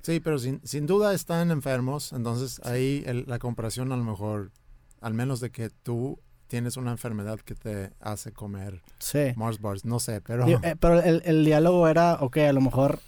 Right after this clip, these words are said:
Speaker 2: hay que tratarlos como personas que necesitan atención, hay que, hay que meterlos a,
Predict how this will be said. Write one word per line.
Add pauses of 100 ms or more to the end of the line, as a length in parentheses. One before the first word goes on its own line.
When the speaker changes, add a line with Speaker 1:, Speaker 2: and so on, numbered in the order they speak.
(160)
Speaker 2:
hay
que
tratarlos
como
personas
que
necesitan
atención,
hay
que,
hay
que
meterlos
a,